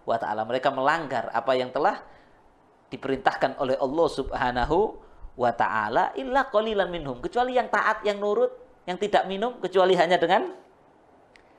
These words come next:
dengan tangannya, minum sedikit saja, itu hanya sedikit. Berapa sedikit itu?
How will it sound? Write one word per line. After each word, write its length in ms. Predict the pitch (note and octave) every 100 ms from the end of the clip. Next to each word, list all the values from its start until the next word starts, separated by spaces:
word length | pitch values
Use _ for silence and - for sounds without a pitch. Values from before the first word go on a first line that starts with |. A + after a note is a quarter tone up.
| _ _ _ -
dengan 320 | D3 D3 C#3 -
tangannya, 560 | F#3 F#3+ F#3+ G3 A#3+ -
minum 240 | G3 F#3+
sedikit 320 | - F#3+ G3
saja, 480 | G#3 F3+ A3+ E4+ - - A#3+
itu 160 | A#3 D4+
hanya 240 | D4 D4
sedikit. 400 | D4 C4 C#4 C4+ - - - _ - - - - _ _ -
Berapa 240 | A#3 G#3+
sedikit 400 | - - F#3+ F#3 E3+
itu? 240 | D3+ A#3+